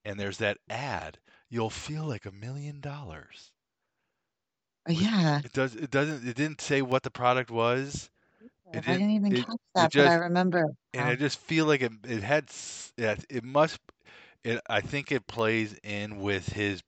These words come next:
Speaker 1: background and how he's from money and how,
Speaker 2: Yeah.
Speaker 1: and how his father might be
Speaker 2: Nice
Speaker 1: disappointed with
Speaker 2: wrap
Speaker 1: him.
Speaker 2: with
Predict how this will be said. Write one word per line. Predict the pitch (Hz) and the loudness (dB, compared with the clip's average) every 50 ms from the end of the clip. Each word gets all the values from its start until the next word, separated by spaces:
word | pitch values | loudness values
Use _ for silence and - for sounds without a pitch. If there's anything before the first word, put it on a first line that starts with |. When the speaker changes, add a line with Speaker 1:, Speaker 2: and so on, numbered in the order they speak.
| _ _ - | _ _ 0
Speaker 1:
background | 98 92 92 98 110 - - - 117 113 113 110 110 110 110 110 110 110 110 - | 2 4 4 4 2 0 -4 -4 -2 0 0 2 2 2 2 0 -2 -4 -6 -6
and | 104 98 95 92 | -8 -8 -6 -4
how | 95 98 98 95 | -2 -2 -2 -2
he's | 92 92 - | -4 -6 -8
from | - - - - 101 101 101 98 95 92 | -10 -10 -6 -4 -2 -2 -2 -4 -6 -6
money | 92 92 95 95 98 101 101 101 101 104 104 101 - _ - - - - _ _ | -4 -4 -4 -4 -6 -8 -10 -10 -10 -10 -12 -14 -18 _ -20 -20 -20 -20 _ _
and | - 98 95 92 95 | -8 -8 -6 -6 -6
how, | 92 90 98 98 98 98 95 190 196 214 269 | -6 -2 0 2 2 2 4 6 6 6 6
Speaker 2:
Yeah. | 302 262 202 180 180 180 - - - _ _ _ _ - | 6 4 4 2 0 -6 -14 -20 -20 _ _ _ _ -8
Speaker 1:
and | 104 98 95 | -6 -6 -4
how | 92 98 101 101 98 98 | 0 2 2 2 2 2
his | 95 - - | 0 -4 -2
father | - 107 98 101 98 101 101 98 98 98 98 95 95 90 - - _ _ _ _ _ | 2 4 6 6 6 4 2 0 0 0 0 -2 -2 -4 -6 -12 _ _ _ _ _
might | - 104 104 101 - | -6 -4 -2 -2 -2
be | - 98 85 101 98 95 98 | -4 -6 -6 -6 -4 -4 -2
Speaker 2:
Nice | - 208 - - | -2 -2 -2 -2
Speaker 1:
disappointed | 101 104 | -2 -2
with | 101 104 101 - | -2 -2 -2 2
Speaker 2:
wrap | 151 156 170 190 202 104 104 104 | 4 4 4 4 4 2 0 -2
Speaker 1:
him. | 104 107 | -4 -4
Speaker 2:
with | 160 151 | -4 -6